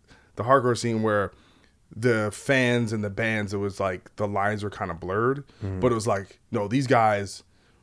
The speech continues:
Speaker 1: people were here for them. They loved them. Your, everything was together. The band sounded great, and I was just like, "Oh,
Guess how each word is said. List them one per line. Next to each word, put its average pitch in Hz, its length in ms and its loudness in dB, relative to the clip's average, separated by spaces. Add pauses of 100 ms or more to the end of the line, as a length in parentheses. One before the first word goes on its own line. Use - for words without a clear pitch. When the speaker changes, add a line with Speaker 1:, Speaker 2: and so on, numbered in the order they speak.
(140)
Speaker 1:
people 123 280 0
were 95 160 0
here 117 420 2
for 95 200 -6
them. 127 480 2 (160)
They 107 120 -6
loved 127 360 4
them. 120 460 0 (360)
Your, 113 180 -2
everything 131 340 2
was 123 100 -4
together. 117 400 0
The 101 80 -4
band 110 280 -2
sounded 110 380 -2
great, 104 340 -2
and 104 80 -6
I 101 60 0
was 98 160 -4
just 92 160 -10
like, 90 220 -8
"Oh, 95 260 -4